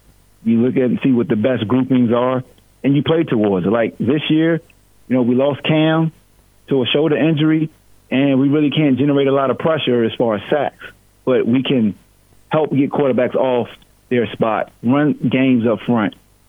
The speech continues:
uh, tie in coverages on the back end that allows us to play to the strength of the corners that we have. And lo and behold, yeah, we may give up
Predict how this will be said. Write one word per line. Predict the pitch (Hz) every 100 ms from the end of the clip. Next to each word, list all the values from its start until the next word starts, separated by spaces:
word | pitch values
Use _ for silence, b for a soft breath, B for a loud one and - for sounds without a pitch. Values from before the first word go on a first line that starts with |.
| _
uh, | 117 110 104
tie | - 143 151 147
in | 131
coverages | 151 139 127 113
on | 120
the | 113
back | 98 120 110
end | 113 110
that | 107 101
allows | 107 113 104
us | 107 101 - - _ _ -
to | 120
play | 127
to | 120
the | 117
strength | - 127 107
of | 113
the | 104
corners | - 127 113 98
that | 98
we | 110
have. | 107 110 104 104 - _ _
And | 117 117 113
lo | 127
and | 131
behold, | 117 123 156 139 113 - _ _
yeah, | 135 151
we | 139
may | 139
give | 127 135 127
up | 127 120